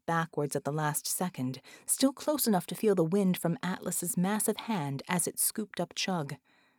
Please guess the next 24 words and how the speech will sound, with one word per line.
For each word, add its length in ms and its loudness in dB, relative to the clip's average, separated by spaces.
The 80 -2
dragon 440 4
was 140 4
already 400 2
freeing 380 0
itself 320 -2
from 160 -2
the 80 2
remains 380 2
of 80 -6
the 80 -12
tower, 480 -2
its 160 0
eyes 360 2
fixed 280 -2
on 180 0
Atlas 460 -4
with 160 -4
murderous 480 2
rage. 440 -2
The 100 6
giant 480 4
whispered 380 0
something, 600 0